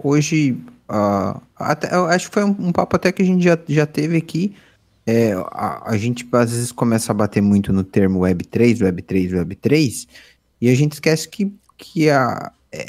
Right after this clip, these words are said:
é, é só o, o lugar, né? É só o meio. Então, tipo, beleza,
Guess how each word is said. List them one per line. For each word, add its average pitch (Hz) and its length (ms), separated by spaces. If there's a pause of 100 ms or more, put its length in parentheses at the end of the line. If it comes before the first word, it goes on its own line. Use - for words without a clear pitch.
é, 127 240
é - 40
só 196 680 (160)
o, 160 500
o - 20
lugar, 165 480
né? 143 260
É 131 100
só 151 420
o 165 140
meio. 180 440 (260)
Então, 160 220
tipo, - 160 (120)
beleza, 226 440